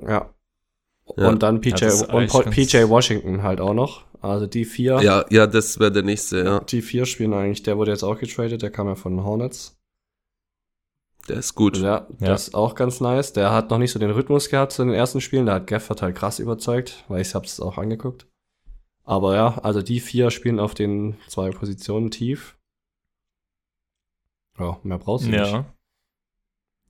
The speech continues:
Speaker 1: Und dann gibt's vielleicht zwei, drei Trash-Minutes mal von Paul, aber der ist komplett eigentlich aus der Rotation.
Speaker 2: Mhm.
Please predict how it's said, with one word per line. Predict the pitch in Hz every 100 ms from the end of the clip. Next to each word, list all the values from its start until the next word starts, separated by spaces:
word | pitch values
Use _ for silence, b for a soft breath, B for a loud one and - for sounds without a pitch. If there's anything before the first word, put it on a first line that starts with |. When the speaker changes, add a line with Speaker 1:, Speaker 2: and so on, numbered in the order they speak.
| _ -
Speaker 1:
Und | 90
dann | 92 101
gibt's | 107 -
vielleicht | - 98 95
zwei, | 98 98
drei | 95 92
Trash-Minutes | - 101 104 98 90 90
mal | 90 90
von | 95
Paul, | 92 95 98 92
aber | 85 85 80
der | - 87
ist | 90 -
komplett | - 90 92
eigentlich | 87 90
aus | -
der | -
Rotation. | 87 78 - 78 - _ _ _ _ _ _ _ _ _ - -
Speaker 2:
Mhm. | 101 92 90 87 95